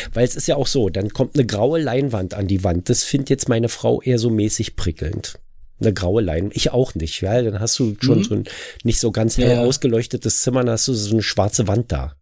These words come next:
Speaker 1: die ist ja dunkelgrau.
Speaker 2: Mhm.
Speaker 1: Und, ähm, deshalb soll da
Speaker 2: Ja.
Speaker 1: ein weißer Vorhang davor,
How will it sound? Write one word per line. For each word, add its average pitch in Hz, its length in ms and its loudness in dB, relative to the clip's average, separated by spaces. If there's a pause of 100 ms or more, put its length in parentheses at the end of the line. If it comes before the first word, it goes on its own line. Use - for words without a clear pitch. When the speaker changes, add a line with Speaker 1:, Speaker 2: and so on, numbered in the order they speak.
(200)
Speaker 1:
die 98 60 0
ist - 100 2
ja 101 60 2
dunkelgrau. 110 640 0 (920)
Speaker 2:
Mhm. 101 80 0
Speaker 1:
Und, 104 380 2
ähm, 104 460 0 (2750)
deshalb 117 280 2
soll 113 140 4
da 110 80 4
Speaker 2:
Ja. 107 80 4
Speaker 1:
ein - 60 2
weißer 110 260 2
Vorhang 101 400 0
davor, 71 460 -4